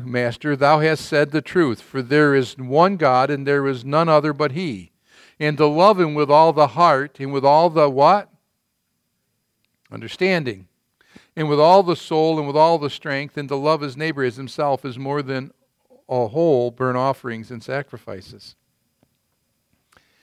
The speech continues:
I give you something extra to think. I'm not going there. Put that in the context of what Jesus did for us.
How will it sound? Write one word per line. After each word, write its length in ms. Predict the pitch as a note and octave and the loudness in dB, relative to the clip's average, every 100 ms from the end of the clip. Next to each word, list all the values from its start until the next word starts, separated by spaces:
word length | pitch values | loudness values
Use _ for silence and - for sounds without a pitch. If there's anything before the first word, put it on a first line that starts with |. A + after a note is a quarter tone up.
| _ _ _ _ _ _ _ _ | _ _ _ _ _ _ _ _
I 80 | C#3+ | -6
give 180 | C#3 F3+ | 0 0
you 60 | |
something 260 | E3 F#3 E3 | 0 0 0
extra 220 | D#3+ D#3+ | -2 -4
to 40 | - | -6
think. 220 | F3 E3 | -6 -2
I'm 80 | D3+ | -2
not 260 | D3+ D#3+ | -2 -4
going 360 | C3 D3+ D3+ B2+ | -2 0 0 -2
there. 300 | A#2+ G#2 - _ _ _ _ _ | -2 -2 -6 _ _ _ _ _
Put 260 | - G3+ | 0 0
that 180 | G3 F3+ | 2 0
in 140 | F3 D#3+ | 0 -4
the 80 | |
context 720 | D#3 E3+ E3+ D#3+ C3+ B2 - | -6 -6 -6 -6 -6 -6 -8
of 80 | B2 | -10
what 120 | C3 | -10
Jesus 420 | B2 C#3 C#3 A#2 - | -8 -8 -8 -10 -12
did 200 | A2+ G#2 | -12 -10
for 180 | A#2+ | -6
us. 360 | A2 F2+ - - | -6 -8 -16 -20